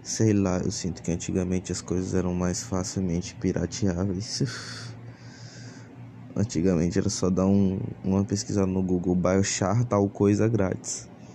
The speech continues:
Hoje em dia você precisa passar por uma série de, de sites, aí é meio complicado. Não dá só tipo for charity, tá ligado?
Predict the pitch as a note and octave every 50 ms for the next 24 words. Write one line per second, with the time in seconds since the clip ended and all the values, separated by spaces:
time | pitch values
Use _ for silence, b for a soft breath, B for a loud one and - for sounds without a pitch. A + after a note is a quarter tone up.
0 | B B B B B - - - - - - - - - - - - - - -
1 | - - - - F#2+ F#2 F2 F2 F2+ F2 F#2 F2+ F2+ - F2+ F#2 - G2+ G2 G2+
2 | F#2+ F#2 F#2+ F#2 F#2 - F#2+ G2 G2 - - F#2 F2+ F2+ F2+ G2+ A2+ A#2+ - -
3 | - B B B B B B B B B B B B B B - - - - F#2+
4 | F#2 F#2+ F#2 F#2 F#2 G2+ - - - F#2 F2+ F2+ F#2 F#2 F#2 G#2 F#2+ F#2 F#2 F#2
5 | F#2 F#2 F#2 F2+ F2+ F2+ F2+ - F#2 F2+ - - - F2+ F2 F2 F2 F2 F2+ -
6 | - - F2 E2+ E2+ E2+ E2+ F2 F2 F2+ F2+ - G2 F#2+ - - - - - D#2+
7 | - G1+ G1+ - - - - - - - - - - - - - - - - -
8 | - - - - - - - - - - B B B B B B B B B B
9 | B - G#2 G#2 G#2 G2 F#2+ F#2 - - G2 F#2 - - A2+ A#2 - - - -
10 | - F2 F2 - - - F2 E2+ E2 E2 E2 E2 - - - - E2 - - D#2
11 | - - -